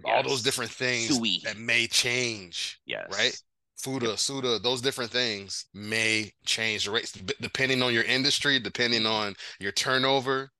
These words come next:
Speaker 1: depending on different things. You may have a different rate in the new year. So you wanna check all those things, to your point. So.
Speaker 2: Yeah, absolutely. It makes me, and this is a little pro tip, right?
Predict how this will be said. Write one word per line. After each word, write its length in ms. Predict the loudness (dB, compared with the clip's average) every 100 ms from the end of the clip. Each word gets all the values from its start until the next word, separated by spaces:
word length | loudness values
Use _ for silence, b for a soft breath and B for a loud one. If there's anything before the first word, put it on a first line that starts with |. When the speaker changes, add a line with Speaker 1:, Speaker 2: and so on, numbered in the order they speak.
| -12
Speaker 1:
depending 280 | -2 0 2
on 220 | 2 0
different 320 | -4 -4 -4
things. 540 | -2 0 2 0 -4 -6
You 140 | -6
may 420 | 0 2 2 0 -4 B B _
have 300 | -2 0 0
a 60 | -2
different 380 | -4 -6 -4 0
rate 240 | 0 -2
in 160 | -6 -8
the 60 | -8
new 200 | -6 -4
year. 240 | 0 0
So 120 | 0
you 140 | 0 0
wanna 180 | 0 0
check 280 | -2 -2 0
all 200 | 0 0
those 160 | -2
things, 320 | -4 -4 -4 -6
to 140 | -6
your 100 | -8
point. 320 | -8 -8 -10 _
So. 160 | -16 -2
Speaker 2:
Yeah, 160 | -2 -2 _ _ -4
absolutely. 580 | -2 -2 -10 -10 -12 -16 B B B
It 120 | -2
makes 280 | 0 0 0
me, 140 | -2
and 120 | 0 -2
this 140 | -2
is 140 | -2
a 60 | -4
little 540 | -2 0 0 -2 -6 -6
pro 180 | -4 -2
tip, 280 | -2 -6 -6 _ _ _ -4
right? 320 | -2 0